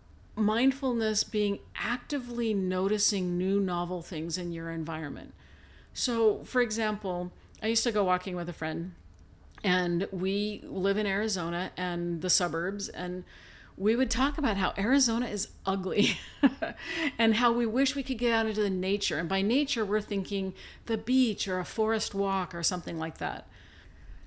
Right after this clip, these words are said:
I was in a positive psychology class, and we had the assignment of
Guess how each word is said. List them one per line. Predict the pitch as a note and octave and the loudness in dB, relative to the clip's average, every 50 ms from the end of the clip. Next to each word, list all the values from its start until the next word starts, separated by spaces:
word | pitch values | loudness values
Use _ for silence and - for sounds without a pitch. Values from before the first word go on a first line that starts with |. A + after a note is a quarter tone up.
| - - - - - | -18 -18 -16 -4 0
I | - A#3+ | 4 6
was | B3+ C4 B3 | 6 6 6
in | C#4+ D#4+ D#4+ | 6 6 4
a | D4 | 4
positive | - - B3 B3+ B3 B3 A#3+ A3 - | 2 0 0 2 2 2 2 4 4
psychology | - A3 G3+ G3+ - C#4 D#4+ E4 - C#4+ | 4 4 2 0 0 -2 -2 0 0 -2
class, | - - - E3+ E3 E3+ F#3+ - | -4 -4 -4 -4 -2 -2 0 0
and | G#3+ G3+ | 0 0
we | G3+ | 0
had | G3 G#3+ A3 A3+ G#3+ | 0 0 0 0 0
the | B3+ C4 | 0 0
assignment | C#4 C4 - - G3+ F3+ F3 F3 F3+ F3+ F3+ F#3 - - - | 2 2 2 0 0 -2 -2 -2 -2 -2 -4 -4 -6 -6 -6
of | F3+ F#3 F#3 F3 F3 F3 E3+ - | -4 -2 -2 -2 -4 -4 -8 -12